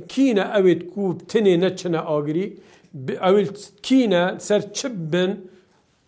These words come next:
برنامه وا چيا قوت: "ما أنا عليه وأصحابي." أزو صحابي يدخل سر چينا أو يجي سر ويبن، ها أول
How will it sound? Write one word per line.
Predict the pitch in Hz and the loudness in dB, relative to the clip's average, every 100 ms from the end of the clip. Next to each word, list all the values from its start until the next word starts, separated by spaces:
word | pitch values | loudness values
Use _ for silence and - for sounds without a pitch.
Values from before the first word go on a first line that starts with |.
| _ _ _ _ _ _ _ _ _ _ _ _ | _ _ _ _ _ _ _ _ _ _ _ _
برنامه | 262 190 202 220 240 240 262 | -10 2 4 6 4 6 6
وا | 262 233 | 6 4
چيا | 240 208 | 4 2
قوت: | 180 180 185 | 2 2 2
"ما | 170 170 214 190 | 2 2 0 0
أنا | 156 | 0
عليه | 139 165 202 170 147 196 220 - - _ _ - | 0 0 0 -2 -2 -4 -6 -8 -20 _ _ -8
وأصحابي." | 190 170 - - 131 113 107 _ _ _ _ 220 | -8 -8 -10 -8 -8 -10 -16 _ _ _ _ -2
أزو | 190 156 | -2 -4
صحابي | - 165 160 170 | -6 -6 -4 -4
يدخل | 165 - 196 | -4 -4 -6
سر | 190 170 | -4 -6
چينا | 143 - 220 180 | -6 -8 -8 -6
أو | 220 214 | -4 -4
يجي | 180 180 | -4 -6
سر | 202 208 | -4 -4
ويبن، | 233 240 269 | -2 -4 -6
ها | 185 208 | -4 -6
أول | - 214 190 202 | -4 -2 0 0